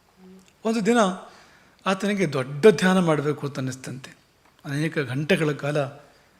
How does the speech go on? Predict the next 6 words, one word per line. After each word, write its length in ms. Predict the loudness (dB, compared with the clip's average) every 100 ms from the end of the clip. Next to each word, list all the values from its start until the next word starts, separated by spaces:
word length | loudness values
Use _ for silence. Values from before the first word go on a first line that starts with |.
| _ _ _ -10
ಧ್ಯಾನ 200 | -8 -6
ಮಾಡಬೇಕು, 540 | -6 -8 -10 -12 -10
ಏಕಾಂತವಾಗಿ 720 | -6 6 8 8 4 2 2 2
ಧ್ಯಾನ 220 | 0 -2
ಮಾಡಬೇಕು, 480 | -4 -8 -12 -14 -8
ಯಾರು, 640 | -2 2 4 4 0